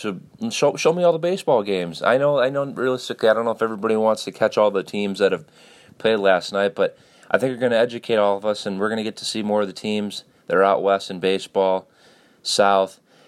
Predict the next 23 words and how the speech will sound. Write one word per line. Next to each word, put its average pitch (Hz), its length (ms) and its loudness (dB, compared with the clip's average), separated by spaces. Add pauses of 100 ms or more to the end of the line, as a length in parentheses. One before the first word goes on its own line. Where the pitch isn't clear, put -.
(160)
and, 98 200 -4
uh, 92 100 0
versus 90 320 -4
showing 95 340 2
a 85 40 -6
few 98 220 -6
games 92 340 -2
of 85 80 -6
the 82 100 -8
Boston 90 400 2
Red 87 180 0
Sox, 87 400 0
the 90 60 -14
New 87 100 -8
York 85 200 -6
Yankees, 85 360 -6
the 73 160 -12
Chicago 87 440 -2
Cubs, 82 240 -4
the 80 60 -4
Los 85 280 0
Angeles 87 420 -4
Dodgers, 80 540 -4